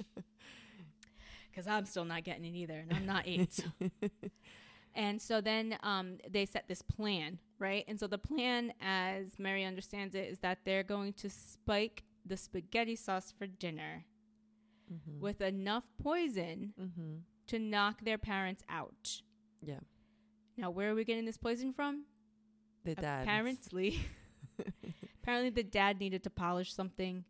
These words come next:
Speaker 1: Mm-hmm.
Speaker 2: Somebody in the church had, um, something cyanide
Speaker 1: Mm-hmm.
Speaker 2: and potassium cyanide,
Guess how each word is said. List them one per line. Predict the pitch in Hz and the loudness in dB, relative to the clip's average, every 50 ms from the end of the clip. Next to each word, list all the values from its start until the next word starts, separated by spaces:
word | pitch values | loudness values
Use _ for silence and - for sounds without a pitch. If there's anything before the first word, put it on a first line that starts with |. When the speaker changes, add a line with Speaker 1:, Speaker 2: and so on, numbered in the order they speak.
| _ _ - | _ _ -6
Speaker 1:
Mm-hmm. | 165 165 156 156 151 143 | -6 -6 -4 -6 -8 -6
Speaker 2:
Somebody | 143 147 190 175 190 185 190 | -2 -2 0 0 2 0 2
in | 190 185 | 0 0
the | 180 175 | -2 -4
church | - - - 180 175 170 175 - | -4 -4 -4 -2 -2 -4 -6 -6
had, | - 190 170 165 160 - - | -4 -2 -2 -2 -2 -6 -6
um, | - 175 170 160 160 156 - - - - _ _ - - _ - | -4 -4 -4 -4 -6 -8 -12 -14 -14 -16 _ _ -20 -20 _ -20
something | - - 202 202 196 196 185 185 185 | -8 -6 -6 -2 -2 -2 -2 -2 -2
cyanide | - - 175 180 185 185 185 180 180 180 180 180 - - _ _ _ _ - - | 0 2 2 2 2 2 0 0 0 0 -2 -6 -10 -20 _ _ _ _ -2 0
Speaker 1:
Mm-hmm. | 180 180 180 185 165 156 151 | 0 2 2 2 2 2 2
Speaker 2:
and | 160 202 196 190 185 180 175 170 175 175 - - _ _ - | 2 4 4 4 4 2 0 -4 -8 -12 -16 -20 _ _ -10
potassium | 180 180 220 208 226 226 254 262 | -6 0 0 0 0 0 -2 -2
cyanide, | 254 277 277 277 277 285 294 285 | 0 0 0 0 0 -2 -2 -4